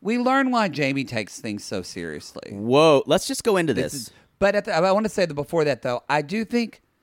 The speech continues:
Speaker 1: part of being a leader and getting people to want to work for you is making them feel like you can laugh at yourself a little
Speaker 2: Totally,
Speaker 1: bit.
Speaker 2: hundred percent.
Speaker 1: Jamie can't laugh at
Speaker 2: He
Speaker 1: himself.
Speaker 2: cannot. It's,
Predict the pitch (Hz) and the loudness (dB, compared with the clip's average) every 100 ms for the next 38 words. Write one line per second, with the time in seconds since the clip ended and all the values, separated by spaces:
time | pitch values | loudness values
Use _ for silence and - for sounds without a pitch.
0 | _ _ _ - 165 220 240 233 220 185 | _ _ _ -8 -2 0 0 -2 -2 -2
1 | 127 110 110 113 151 170 - 123 117 123 | -4 -6 -6 -6 -6 -8 -12 -10 -6 -4
2 | 135 143 - 135 139 120 113 104 104 113 | -4 -6 -8 -8 -8 -8 -10 -12 -12 -8
3 | 120 - 120 107 98 98 - - 107 101 | -8 -10 -12 -8 -8 -8 -10 -12 -6 -6
4 | 113 131 143 151 _ _ _ - 123 120 | -6 -6 -8 -10 _ _ _ -10 -8 -4
5 | 131 143 175 202 196 165 - - 135 127 | -4 -4 -6 -6 -6 -8 -10 -8 -6 -4
6 | 120 113 - 110 110 107 87 82 98 117 | -4 -6 -8 -10 -10 -12 -10 -10 -12 -14
7 | 117 120 - 135 - 139 139 143 190 185 | -14 -12 -8 -8 -8 -8 -6 2 4 4
8 | 135 104 - 170 160 156 147 208 240 233 | 2 -2 -2 -4 -2 0 0 0 -2 -4
9 | - 160 - 104 95 - 170 170 - 175 | -4 -4 -2 -2 -2 0 0 0 -2 0
10 | 165 156 156 170 214 - - - - - | 0 0 2 2 0 -6 -20 -20 -20 -20
11 | _ 196 190 | _ -6 -6